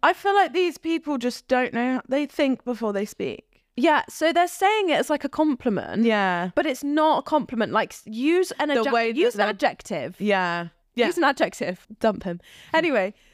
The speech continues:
Speaker 2: "To make matters worse, I had a nose piercing at the time, which he knocked and made bleed, so I bled all over his face."
Speaker 1: <gasps>
Speaker 2: And then she goes on to say, "He never spoke to me again."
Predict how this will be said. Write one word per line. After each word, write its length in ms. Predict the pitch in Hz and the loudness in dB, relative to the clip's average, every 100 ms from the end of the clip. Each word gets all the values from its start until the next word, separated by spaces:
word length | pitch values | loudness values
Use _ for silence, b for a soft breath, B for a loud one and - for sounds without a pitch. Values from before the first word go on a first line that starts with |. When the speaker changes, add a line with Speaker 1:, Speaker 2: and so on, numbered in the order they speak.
| - | -4
Speaker 2:
"To 120 | 294 | 2
make 220 | 320 359 | 2 4
matters 380 | 330 359 359 - | 2 2 -2 0
worse, 360 | 233 190 196 - | 2 4 2 -2
I 80 | 233 | -2
had 220 | 233 247 | 0 0
a 40 | 262 | 2
nose 280 | 233 233 | 2 0
piercing 380 | - 208 196 185 | -2 -2 -2 -2
at 60 | 170 | -4
the 80 | 185 | -4
time, 400 | - 170 165 170 | -2 -2 -2 -2
which 220 | 190 - | -4 -4
he 120 | - 208 | -2 0
knocked 320 | 202 - - | 0 0 -4
and 80 | 190 | -2
made 240 | 180 175 | -2 -4
bleed, 340 | 170 160 156 | -2 -2 -4
so 160 | - 175 | -6 -4
I 60 | 156 | -2
bled 240 | 165 151 - | 0 -2 -2
all 200 | 180 170 | -4 0
over 200 | 160 160 | 0 0
his 240 | 175 147 - | -2 -4 -6
face." 280 | - - | -6 -6
Speaker 1:
<gasps> 320 | - - - B B B | -8 -12 -18 B B B
Speaker 2:
And 160 | 226 233 | 0 4
then 220 | 247 247 | 4 2
she 160 | 220 226 | 0 0
goes 240 | 214 214 | 0 2
on 160 | 202 202 | 0 -2
to 80 | 190 | -4
say, 260 | - 175 | -4 -4
"He 140 | 180 170 | -2 -4
never 220 | 165 165 | -4 -6
spoke 300 | - 156 - | -8 -8 -8
to 120 | - | -10
me 100 | 147 | -10
again." 360 | 147 - 65 170 | -8 -8 -10 -12